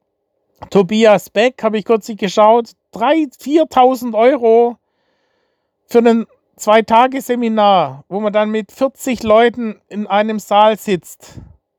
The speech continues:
Viertausend Euro. Ist ja noch teurer als Tony Robbins.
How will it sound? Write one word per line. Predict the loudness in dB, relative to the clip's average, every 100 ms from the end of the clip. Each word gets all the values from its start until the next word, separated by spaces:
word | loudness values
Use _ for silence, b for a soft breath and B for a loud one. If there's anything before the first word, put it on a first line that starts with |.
| _ _ _ _ _
Viertausend | -6 0 2 2 2 0 2 0 -6
Euro. | 0 0 2 0 0 -2 -8 _ _ _
Ist | _
ja | -2
noch | 0 -2
teurer | -2 0 2 2
als | 0 -4
Tony | -4 0
Robbins. | 2 0 0 -6 -8 -14 _